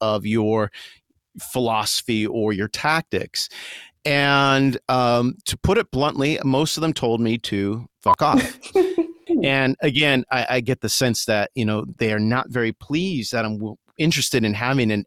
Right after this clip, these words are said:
Speaker 1: a-, intellectual and academic conversation.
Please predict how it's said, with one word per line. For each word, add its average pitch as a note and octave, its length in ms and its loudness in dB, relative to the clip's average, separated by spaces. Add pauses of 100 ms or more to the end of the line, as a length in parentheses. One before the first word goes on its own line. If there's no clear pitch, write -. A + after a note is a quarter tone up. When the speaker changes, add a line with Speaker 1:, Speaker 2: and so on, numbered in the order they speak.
Speaker 1:
a-, G2+ 140 -8 (140)
intellectual B2 640 0
and A2 100 -2
academic G2+ 540 -6
conversation. G#2+ 840 -2